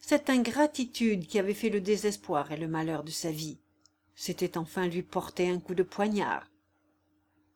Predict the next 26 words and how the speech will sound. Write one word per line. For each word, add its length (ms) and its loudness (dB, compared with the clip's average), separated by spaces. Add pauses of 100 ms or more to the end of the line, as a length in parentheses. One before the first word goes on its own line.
(280)
Consuelo, 720 -4 (440)
effrayée 560 4
de 80 -4
se 160 -2
trouver 400 0
dans 160 0
cette 240 -4
alternative, 920 -2 (420)
et 100 6
voyant 460 4
qu'elle 200 2
allait 220 2
frapper 560 -2
un 120 0
coup 180 -6
mortel, 680 0 (280)
quelque 360 4
parti 460 -2
qu'elle 160 -2
pût 160 -10
prendre, 560 -2 (560)
tomba 400 6
dans 240 0
un 80 2
morne 400 0
chagrin. 460 -4